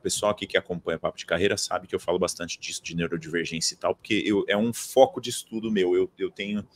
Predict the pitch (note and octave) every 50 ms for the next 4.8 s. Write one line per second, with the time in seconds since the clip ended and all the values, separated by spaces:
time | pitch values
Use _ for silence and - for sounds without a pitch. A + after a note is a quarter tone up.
0 | - - - - - - - - - - - F#2 F2+ F2 F2+ F2+ - - - G#2+
1 | G2+ G2+ G2+ G2 F#2+ - - A2 G2+ - - A2+ G#2+ G#2+ - - A2 - - A2+
2 | A2 G#2+ G2+ G2+ G2+ A2+ - - - A#2 A#2+ B2 A#2+ B2+ C3+ C3 A2+ G#2+ G#2 G#2+
3 | G#2 G2+ - - G#2 F#2+ F#2+ - G2+ G2+ G#2 G2+ G2 F2 - E2+ F2 F2+ F#2+ F2+
4 | F2 F2 G2 G2+ G2 F2 D2 D2+ D2 - - - - - - -